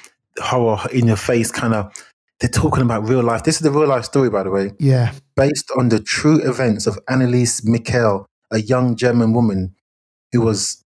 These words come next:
Speaker 1: supposedly possessed. And, you know,
Speaker 2: Shit.
Speaker 1: the priest tried to exorcise her, and unfortunately, she did not survive the exorcism. You know, based on true life events in
Speaker 2: So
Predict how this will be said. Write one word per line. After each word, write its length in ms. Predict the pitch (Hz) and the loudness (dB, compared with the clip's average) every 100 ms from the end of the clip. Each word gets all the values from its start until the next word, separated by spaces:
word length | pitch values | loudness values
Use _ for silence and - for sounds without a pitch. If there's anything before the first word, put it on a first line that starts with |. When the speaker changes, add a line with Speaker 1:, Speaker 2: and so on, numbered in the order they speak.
| _ _ _ | _ _ _
Speaker 1:
supposedly 600 | - - 98 127 117 113 | -12 -6 0 0 0 -2
possessed. 640 | 110 104 113 107 - - - _ _ _ _ _ _ _ _ _ - | -2 0 0 0 -2 -10 -20 _ _ _ _ _ _ _ _ _ -4
And, 140 | 113 | 0
you 80 | 110 | 2
know, 100 | 107 110 | 0 -2
Speaker 2:
Shit. 80 | 127 | -2
Speaker 1:
the 80 | 113 | -4
priest 380 | - 120 120 - | -2 0 0 -2
tried 240 | - 113 | -4 -4
to 80 | - | -4
exorcise 560 | 123 110 - 123 107 98 | -6 -4 -2 -2 -2 -2
her, 240 | 113 104 | 0 0
and 220 | 104 98 - _ 113 | 0 -4 -10 _ -4
unfortunately, 840 | 107 - 113 - 117 - 104 101 - - | -2 0 -2 0 -2 -2 -6 -6 -10 -14
she 100 | - - | -10 -4
did 160 | 117 | -2
not 160 | 113 110 | -2 -2
survive 520 | - 104 113 110 98 | -4 -2 0 0 -4
the 100 | - - | -8 -10
exorcism. 600 | 113 - 104 95 92 92 _ _ _ _ - | -8 -8 -6 -4 -4 -4 _ _ _ _ -6
You 80 | 104 | -2
know, 180 | 101 | 0
based 480 | 107 - 139 139 - | -2 0 0 0 0
on 140 | 127 117 | 0 0
true 280 | - 135 131 | 0 0 0
life 180 | 127 120 | 0 -2
events 380 | 110 113 101 | 0 0 0
in 60 | |
Speaker 2:
So 40 | - | 0